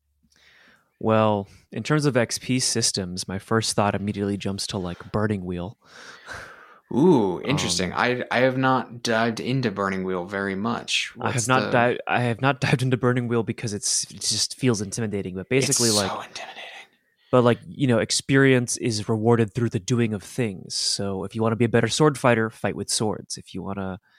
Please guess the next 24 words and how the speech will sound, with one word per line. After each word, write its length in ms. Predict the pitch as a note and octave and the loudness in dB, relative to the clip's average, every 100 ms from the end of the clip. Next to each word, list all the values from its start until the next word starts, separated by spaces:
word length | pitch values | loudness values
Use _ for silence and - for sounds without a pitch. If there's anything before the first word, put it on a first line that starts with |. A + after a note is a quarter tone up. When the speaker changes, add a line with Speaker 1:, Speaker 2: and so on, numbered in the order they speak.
| _ _ _ | _ _ _
Speaker 1:
be 120 | - A#2+ | 2 2
a 40 | |
really 260 | G#2+ A#2 A2+ | 4 4 4
good 320 | A#2+ A2+ F#2+ | 6 6 6
wizard, 480 | A#2 C#3+ B2+ A#2+ G#2 - | 4 6 6 2 -2 -8
cast 240 | A2 G#2+ | -4 -2
some 100 | C#3 | -2
spells. 360 | B2 E3+ A#2 F#2+ | 0 2 2 0
If 100 | - | -4
you 80 | A#2+ | -2
wanna 120 | D3+ | 2
be 80 | F3+ | 2
really 240 | C3 D3 | 2 2
good 140 | D#3 C#3+ | 2 0
at 40 | |
fishing, 460 | - F3 - A2 A2 | -2 -4 -2 -2 -4
fish. 560 | - A#2+ C2 - - - _ _ - | -4 -4 -4 -8 -10 -16 _ _ -4
It's 140 | A2+ G#2+ | -2 0
kinda 120 | C3 | 2
Speaker 2:
Mm-hmm. 80 | B2 | 2
Speaker 1:
like 140 | A#2 | 2
the 100 | A2+ | 0
RuneScape 560 | G2+ C3 A#2+ - G2+ G2 | 2 2 2 0 -4 -6
approach. 640 | - F#2+ D2+ - - | -10 -10 -10 -10 -12